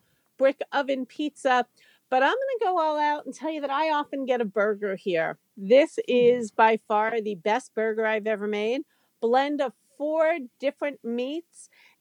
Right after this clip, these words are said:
and their cheeseburger is done with a Parmesan crisp topping instead of a gooey piece of cheese. Just an absolutely amazing burger.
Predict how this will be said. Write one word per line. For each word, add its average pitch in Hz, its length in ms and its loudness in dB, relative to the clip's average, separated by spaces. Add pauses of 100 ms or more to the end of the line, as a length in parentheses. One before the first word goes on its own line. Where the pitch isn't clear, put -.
(100)
and 269 440 -2 (120)
their 269 480 2 (200)
cheeseburger 214 1080 2 (460)
is 247 280 -4 (140)
done 269 500 2
with 233 380 4 (260)
a 214 400 4
Parmesan 247 840 -4
crisp - 680 -4
topping 180 600 -2
instead 190 520 2
of 190 120 4
a 180 200 4
gooey 190 420 2
piece - 340 -6
of - 140 -10
cheese. 165 560 -6 (220)
Just 214 600 6 (220)
an 196 160 0 (100)
absolutely 208 680 2
amazing 175 560 -4
burger. - 440 -6